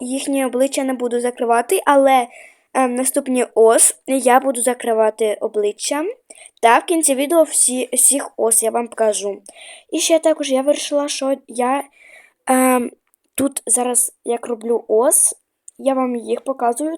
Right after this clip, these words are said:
та їхні імена, е, зверху будуть. І ще також на кінці відео я поставлю їхніх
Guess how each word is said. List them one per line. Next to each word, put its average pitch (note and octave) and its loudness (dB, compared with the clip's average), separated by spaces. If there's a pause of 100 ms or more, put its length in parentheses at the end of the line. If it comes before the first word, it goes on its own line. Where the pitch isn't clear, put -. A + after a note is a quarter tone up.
та B3 -2
їхні C4 -6
імена, A#3 -6 (560)
е, A3+ 0
зверху A3 0
будуть. G3+ -10 (560)
І E4 -2
ще D#4 4
також D4 0
на B3 -4
кінці B3 -4
відео A#3+ -2
я A#3+ -4
поставлю A#3+ -2
їхніх A3 -6